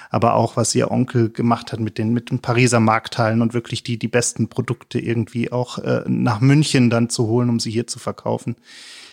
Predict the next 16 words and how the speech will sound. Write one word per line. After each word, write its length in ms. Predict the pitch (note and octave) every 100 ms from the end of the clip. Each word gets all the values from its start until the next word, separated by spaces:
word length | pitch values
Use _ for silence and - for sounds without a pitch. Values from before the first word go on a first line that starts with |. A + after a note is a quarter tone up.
| _ _
In 200 | D#3 B2
den, 340 | B2+ B2 B2 - - _ _ _ _ _ _ -
ich 100 | -
glaube, 240 | C3 A#2
es 120 | C#3 -
waren 180 | C#3
in, 200 | C#3+ C3 -
war 160 | B2
in 120 | B2+
den 160 | B2+ B2
dreißiger 580 | - B2 C#3+ - A#2 A2+
Jahren, 460 | A2 A#2 A#2+ A#2+
dass 240 | A#2 - -
Ihre 400 | B2 A2+ A#2 - _ - _ _ _
Großeltern 840 | A2+ B2+ C#3 - A#2 A2 A2 G#2+ A2+
in 420 | A#2 A#2 A2+